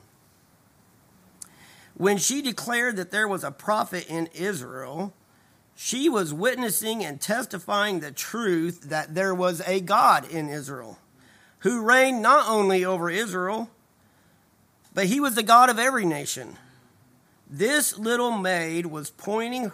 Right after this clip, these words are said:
her mistress to the God of Israel. And there is no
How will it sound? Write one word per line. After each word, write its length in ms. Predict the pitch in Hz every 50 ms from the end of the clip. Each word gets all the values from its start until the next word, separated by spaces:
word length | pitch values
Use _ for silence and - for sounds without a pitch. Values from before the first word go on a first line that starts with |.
| - -
her 200 | - 240 269 294
mistress 640 | 269 214 196 202 180 - - 156 156 143 147 139 -
to 420 | - - - 185 190 160 123 104 - -
the 120 | 147 156
God 280 | 147 160 156 147 151 147
of 120 | 135 147
Israel. 360 | 156 143 - - - 64 - - _ _ _ _ _ _ _ _ _ _ _ _ _ _ _ _ _ _ _ _ _ _ _ _ _ _ _ _ _ _
And 180 | - 151 165 165
there 160 | 202 254 254
is 140 | 208 180 143
no 420 | 170 190 208 214 214 220 214 -